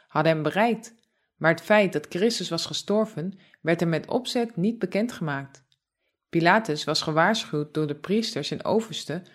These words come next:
voor bedrog door de discipelen van Christus aangaande zijn lichaam. Nadat hij het verzoek van Jozef had gehoord,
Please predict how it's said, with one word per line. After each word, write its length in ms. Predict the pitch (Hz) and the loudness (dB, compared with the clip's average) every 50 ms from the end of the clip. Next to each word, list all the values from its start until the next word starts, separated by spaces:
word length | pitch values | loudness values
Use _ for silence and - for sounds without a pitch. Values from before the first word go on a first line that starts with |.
| _ _ _ | _ _ _
voor 220 | _ - - 170 | _ 0 0 2
bedrog 540 | 143 156 151 175 170 190 190 185 185 - - | 2 2 0 0 2 4 4 2 2 -2 -4
door 140 | - 151 160 | 0 2 2
de 100 | 156 147 | 2 2
discipelen 520 | 143 151 151 151 - 226 240 240 196 160 | 0 -2 -4 0 0 0 0 0 -2 -4
van 160 | - - 151 156 | -2 -4 -6 -6
Christus 560 | - 170 185 214 220 - - - 139 151 - - | -4 -2 0 0 0 -2 -4 -6 -8 -6 -6 -6
aangaande 420 | - 151 - - 160 156 151 151 | -6 -6 -2 0 0 0 0 -2
zijn 180 | 151 - 160 156 | -4 -4 -2 0
lichaam. 460 | 175 226 233 - 208 160 147 147 - _ _ _ _ _ _ _ _ _ _ _ _ _ _ _ _ _ _ _ | 0 -2 -2 -2 -4 -4 -4 -6 -10 _ _ _ _ _ _ _ _ _ _ _ _ _ _ _ _ _ _ _
Nadat 300 | - 170 180 185 233 254 | 2 2 4 6 6 4
hij 120 | 254 247 196 | 6 4 4
het 120 | 175 170 | 4 2
verzoek 380 | - 165 147 - - 220 214 214 | 0 -4 -4 2 2 2 2 2
van 160 | - 160 156 | -2 -2 2
Jozef 340 | 160 180 202 214 214 156 - | 4 4 4 4 0 -2 -4
had 160 | 143 135 - | -4 -4 -4
gehoord, 520 | - - 139 135 139 160 220 285 - - | -6 -10 -6 -4 -4 -4 -4 -6 -8 -14